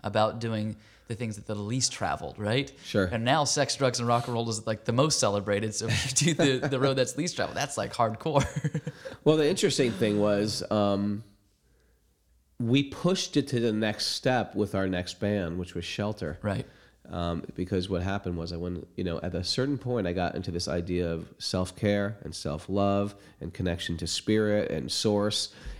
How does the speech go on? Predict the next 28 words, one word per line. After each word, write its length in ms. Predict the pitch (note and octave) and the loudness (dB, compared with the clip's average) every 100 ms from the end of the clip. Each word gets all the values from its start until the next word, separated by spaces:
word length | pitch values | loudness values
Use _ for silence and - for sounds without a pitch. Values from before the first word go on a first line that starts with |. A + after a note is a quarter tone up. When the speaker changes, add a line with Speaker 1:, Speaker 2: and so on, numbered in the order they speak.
| - | -2
Speaker 2:
And 120 | G#2 | 0
it 40 | G2 | 2
just 200 | D3 - | 2 2
brought 280 | B2 C3+ | 2 4
me 160 | A#2+ A2 | 2 0
to, 220 | - A2+ | 0 0
like, 440 | G2+ F#2 F2+ - - _ _ _ _ _ _ _ _ _ _ _ | 2 0 -2 -8 -20 _ _ _ _ _ _ _ _ _ _ _
"Actually, 400 | A2+ C#3 - D3 | -4 -4 -2 0
this 180 | C3+ A#2+ | 0 -2
whole 180 | - C3 | -4 -4
scene 340 | - A#2+ A#2 | -2 0 0
is 240 | F2+ E2 - | -2 -4 -6
nonsense. 640 | D#2 D2+ E2+ - A1+ - - | -6 -6 -6 -8 -10 -14 -4
Everything 440 | B2 C3+ B2+ A2+ | 0 2 2 2
Speaker 1:
Yeah. 60 | G2 | 0
Speaker 2:
about 320 | F2 F2+ F#2+ | 0 0 0
this 200 | F2 - | 0 -2
is 220 | - F2+ | -4 -6
nonsense." 540 | E2+ D#2 E2 - D#2+ E2+ | -6 -8 -8 -8 -8 -6
And 100 | E2+ | -6
I, 60 | F#2 | -4
then 200 | F#2+ F#2+ | -4 -4
I 80 | |
just 200 | F#2+ G2+ | -4 -6
quit 200 | - B2 | -2 -2
it, 140 | C3 - | -2 -4
and 100 | D#2+ | -8
I, 160 | D#2+ | -8